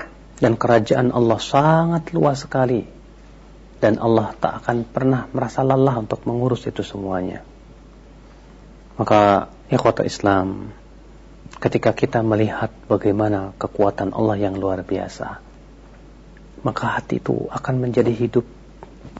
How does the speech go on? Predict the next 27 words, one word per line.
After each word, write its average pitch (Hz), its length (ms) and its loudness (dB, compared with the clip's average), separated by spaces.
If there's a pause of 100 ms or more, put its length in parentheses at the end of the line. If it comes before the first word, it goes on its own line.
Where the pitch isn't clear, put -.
(480)
Lalu 139 180 4
hati - 320 -4
itu - 160 -2
akan 123 320 -2
bertawakal 120 640 -2
dan 104 240 0
bersandar 113 720 -4
hanya 110 180 -2
kepada - 380 -6
Allah 95 240 -2
saja. - 400 -10 (1400)
Karena 117 240 0
ia 113 160 2
tahu 104 320 2
bahwasanya 101 560 -2
Allah 98 480 -4 (160)
tidak 131 240 -4
butuh 127 300 -2
kepada 98 340 -6
dirinya. 95 480 -4 (480)
Justru 131 320 -2
dirinya 135 320 4
lah 131 160 2
yang 117 240 -2
butuh 120 240 2
kepada - 400 -4
Allah. - 320 -10